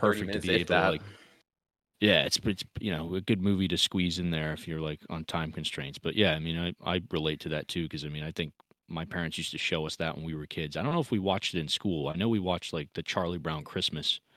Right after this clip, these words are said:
Speaker 1: Mm-hmm.
Speaker 2: in elementary school, like, for a couple years in a row, but I don't remember the Thanksgiving, um, the Thanksgiving short. But yeah, I mean, I used to watch it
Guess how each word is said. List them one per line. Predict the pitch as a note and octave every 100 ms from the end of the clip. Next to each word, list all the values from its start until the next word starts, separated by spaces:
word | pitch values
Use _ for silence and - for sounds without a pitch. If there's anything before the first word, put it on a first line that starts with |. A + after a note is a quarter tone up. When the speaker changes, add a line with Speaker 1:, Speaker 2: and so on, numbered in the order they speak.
| _ _ _ -
Speaker 1:
Mm-hmm. | G#2+ F#2+ F2
Speaker 2:
in | F#2
elementary | F2 E2 D#2+ D#2 D#2
school, | - F2+ D#2 D2 D#2
like, | E2 D2 -
for | -
a | D2+
couple | - D#2
years | D#2 D2 D2 D#2
in |
a | D2
row, | D2 C#2+ C#2+
but | D#2
I | F2+
don't | F#2+
remember | F2+ F2 E2+ E2
the | D2+
Thanksgiving, | - D#2 - F2 D2 C2+ -
um, | - - C#3+ C3+ - - _ _ _ _ _ _ -
the | F#2+
Thanksgiving | F2+ D#2+ - E2+ E2
short. | - D2+ -
But | F2+
yeah, | F#2+ A#2 C#2+
I |
mean, | D2+ D#2+ D#2 -
I |
used | F2 F2
to | D#2
watch | D2+ C#2+
it | -